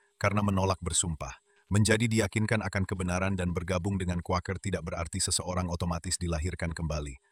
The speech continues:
apalagi mencapai kedewasaan. Salib masih perlu dipikul dalam penderitaan, untuk mematikan manusia lama, sebelum kelahiran, dan setelah itu masih diperlukan kedewasaan. Mereka yang tidak pernah menjadi dewasa dalam Kristus jelas rentan terhadap segala macam kesalahan,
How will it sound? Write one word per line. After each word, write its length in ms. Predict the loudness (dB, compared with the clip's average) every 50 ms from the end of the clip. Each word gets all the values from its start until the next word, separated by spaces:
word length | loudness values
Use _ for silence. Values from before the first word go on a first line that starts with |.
| _ _
apalagi 400 | _ -2 0 2 2 2 2 2
mencapai 400 | 2 0 0 0 -2 -4 -6 -8
kedewasaan. 640 | -6 -6 -4 -4 -2 -2 -2 -2 -4 -6 -12 -14 -16 -18 _ _ _ _ _ _ _
Salib 320 | 2 4 6 6 4 4 2
masih 240 | 2 2 2 0
perlu 240 | -2 -2 -4 -2 -2
dipikul 400 | 0 -2 -2 -2 0 0 2 2
dalam 160 | 2 0 0 -2 0
penderitaan, 560 | -2 -2 0 -2 -2 -2 -4 -4 -4 -8 -10 -10 _ _ _ _ _ _
untuk 240 | 0 2 2 2 2 4
mematikan 400 | 2 2 2 2 0 0 2 2
manusia 400 | 4 2 2 2 2 2 2 2
lama, 400 | 2 2 0 0 -2 -6 -10 -14 _ -2
sebelum 320 | -2 0 2 2 2 2
kelahiran, 560 | 2 2 2 2 2 2 0 -2 -4 -8 -10 -12 _ -20 _ _ _ 2
dan 160 | 4 6 6
setelah 320 | 6 6 4 2 2 2
itu 160 | 2 0 2
masih 240 | 2 2 2 2 2
diperlukan 560 | 2 0 0 0 0 -2 0 0 -2 -6 -4
kedewasaan. 640 | -2 -2 -2 0 0 0 0 -2 -2 -6 -8 -8 -10 -12 _ _ _ _ _ 2
Mereka 320 | 4 4 4 4 4 4
yang 160 | 4 4 2
tidak 240 | 2 0 0 0 _
pernah 160 | -2 0 2
menjadi 320 | 2 2 2 2 2 0 0
dewasa 480 | 2 2 4 4 4 2 2 0 0
dalam 240 | -2 0 0 0 0
Kristus 400 | 0 0 -2 -2 -2 -2 -4 -4
jelas 320 | -2 0 2 2 2 2
rentan 400 | 2 0 -2 0 2 2 0 0
terhadap 320 | 0 0 -2 0 0 0 -2
segala 320 | -2 0 2 0 2 2
macam 320 | 2 0 0 0 -2 -2 -2
kesalahan, 560 | -2 -2 -2 0 -2 -2 -2 -2 -4 -4